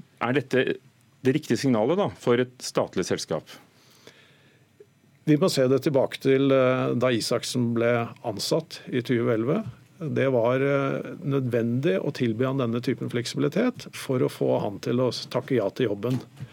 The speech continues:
Speaker 2: Og jeg er veldig glad for den, den jobben som han har gjort, de årene som han har ledet Vy gjennom en stor omstilling, og jeg er sikker på at vi også kommer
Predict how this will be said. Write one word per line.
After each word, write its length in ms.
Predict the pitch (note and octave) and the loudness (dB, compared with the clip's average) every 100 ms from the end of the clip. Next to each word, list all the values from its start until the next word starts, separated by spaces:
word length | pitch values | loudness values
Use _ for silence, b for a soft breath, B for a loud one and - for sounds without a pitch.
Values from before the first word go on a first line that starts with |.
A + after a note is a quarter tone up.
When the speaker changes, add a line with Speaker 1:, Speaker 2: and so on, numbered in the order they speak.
| B B B - | B B B -2
Speaker 2:
Og 80 | |
jeg 80 | C#3 | 2
er 160 | D3 C#3+ | 2 2
veldig 380 | B2 C#3 C#3 A#2+ | 2 2 2 2
glad 180 | A2 | 0
for 140 | - C#3+ | 0 0
den, 140 | C3 B2+ C3 - | 0 0 -2 -4
den 180 | B2+ C3+ | -2 0
jobben 160 | A2+ A#2+ | 0 -2
som 140 | A#2+ | -2
han 80 | C#3 | -2
har 100 | C#3+ | 0
gjort, 300 | F#3+ A#3+ - C3+ | 0 -2 -6 -4
de 140 | C3 | 0
årene 300 | B2+ A2+ A#2 | 0 0 -2
som 120 | C3 | -2
han 100 | C3 C3 | -2 0
har 60 | |
ledet 720 | C3+ A#2 G2 C3 C#3+ - - - | 2 0 0 0 -2 -4 -14 -8
Vy 380 | A#2 A#2+ D3 B2+ | -2 2 2 2
gjennom 320 | G#2+ G#2 A#2 | 0 -4 -2
en 100 | B2 | -4
stor 420 | - - A#2 G#2+ | -4 -6 -4 -2
omstilling, 540 | - G2 - A#2+ B2 B2+ | -2 -4 -6 -4 -4 -2
og 80 | B2+ | -2
jeg 80 | |
er 80 | B2 | -2
sikker 140 | B2+ - | -4 -4
på 80 | A#2 | -6
at 100 | - | -4
vi 60 | |
også 160 | A2+ C3 | -4 -4
kommer 160 | B2 | -4